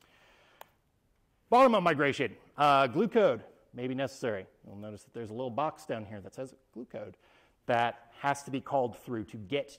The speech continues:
to the core functionality layer from Objective-C. This is best for projects that have a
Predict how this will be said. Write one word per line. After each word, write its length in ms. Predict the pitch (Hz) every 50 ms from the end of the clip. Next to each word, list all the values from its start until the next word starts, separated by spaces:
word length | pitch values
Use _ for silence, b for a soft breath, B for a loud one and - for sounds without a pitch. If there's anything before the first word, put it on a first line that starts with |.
| _ _
to 100 | - 143
the 80 | 139 -
core 200 | - 147 135 117
functionality 640 | - 127 123 110 - 135 120 120 123 120 117 113
layer 220 | 110 107 104 95
from 320 | 90 - - 135 120 117 113
Objective-C. 640 | 104 110 110 120 110 - 117 98 - - 117 - _ b b b b b b b b b b b
This 120 | - 160 165
is 80 | 175
best 300 | 151 180 170 160 - -
for 280 | - - 170 160 156 135
projects 400 | - - 156 147 131 143 139 -
that 100 | 143 117
have 220 | - 143 147 139 147
a 340 | 135 139 143 139 139 139